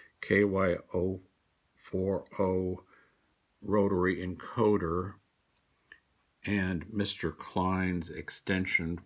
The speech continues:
for that in microbit using the MakeCode microbit. In this case, I've got the encoder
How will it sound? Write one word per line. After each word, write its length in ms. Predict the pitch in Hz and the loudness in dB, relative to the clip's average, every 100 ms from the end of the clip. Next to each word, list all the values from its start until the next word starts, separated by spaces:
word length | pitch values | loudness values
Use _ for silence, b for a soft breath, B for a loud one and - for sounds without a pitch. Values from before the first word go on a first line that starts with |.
| - | -8
for 240 | 87 98 | -4 -4
that 360 | 85 82 82 82 - | -4 -6 -6 -8 -10
in 180 | 87 82 | -10 -6
microbit 680 | 90 92 - 85 78 85 - - | -6 -6 -6 -8 -6 -8 -8 -8
using 640 | 92 92 87 87 82 82 b b b b b b _ | -4 -4 -4 -6 -6 -8 b b b b b b _
the 560 | 76 87 85 85 85 - - _ _ _ _ _ - | -8 -4 -2 -2 -4 -8 -16 _ _ _ _ _ -6
MakeCode 920 | 92 98 95 - - 98 92 95 85 | -2 0 -2 -6 -2 0 2 0 -2
microbit. 1000 | 90 90 90 - 82 82 90 85 - - - _ b b b b b b _ _ - | -2 -2 -2 -4 -6 -2 -2 -4 -8 -14 -16 _ b b b b b b _ _ -10
In 180 | 85 98 | -2 2
this 240 | 104 - | 2 0
case, 440 | - 107 98 95 | 2 4 4 2
I've 260 | 92 87 85 | 0 -2 0
got 380 | 87 85 85 - | 0 0 -2 -4
the 140 | 85 | -4
encoder 800 | 85 76 - 120 120 120 120 120 | -4 -6 -2 0 4 4 4 0